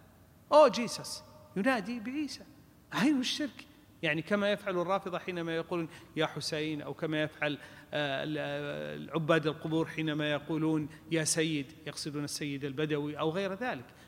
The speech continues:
دعاء غير الله. فقد اشتد الخطب في هذه الأزمنة، فيتعين على طلبة العلم التنبه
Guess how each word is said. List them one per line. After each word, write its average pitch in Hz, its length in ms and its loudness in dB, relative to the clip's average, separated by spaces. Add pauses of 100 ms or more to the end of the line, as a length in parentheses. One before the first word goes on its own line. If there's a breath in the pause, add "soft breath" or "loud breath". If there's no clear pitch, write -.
(120 loud breath)
دعاء 208 360 2
غير 262 240 0
الله. 247 340 -4 (840)
فقد 151 840 -2
اشتد 190 420 2
الخطب 202 520 2
في 147 200 -8
هذه 147 260 0
الأزمنة، 147 600 -2 (340 loud breath)
فيتعين 160 640 2
على 135 200 -4
طلبة 151 440 0
العلم 165 260 -2
التنبه 190 640 -2